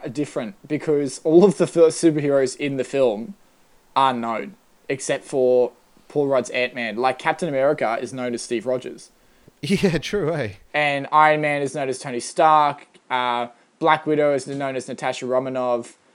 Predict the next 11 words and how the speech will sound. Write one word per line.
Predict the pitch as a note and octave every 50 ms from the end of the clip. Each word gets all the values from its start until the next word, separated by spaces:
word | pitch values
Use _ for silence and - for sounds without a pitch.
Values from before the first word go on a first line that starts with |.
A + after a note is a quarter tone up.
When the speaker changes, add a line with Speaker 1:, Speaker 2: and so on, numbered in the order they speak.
| _ _ - C3
Speaker 1:
Uh, | B2+ B2+ B2+
Nick | C3 C#3 D3 C#3 -
Fury | - C#3+ C#3 C#3 C3+ C3+ C3+ B2+
is | A2+ C3
known | C3 B2+ B2 B2
as | A#2 -
the, | B2+ A#2+ A#2 A#2 A#2 - _ -
the | B2 A#2+ A#2+ A#2 - -
head | - - B2 A#2
of | A2+
shield. | - - - B2+ B2 A#2+ A#2 A2+ A2+ -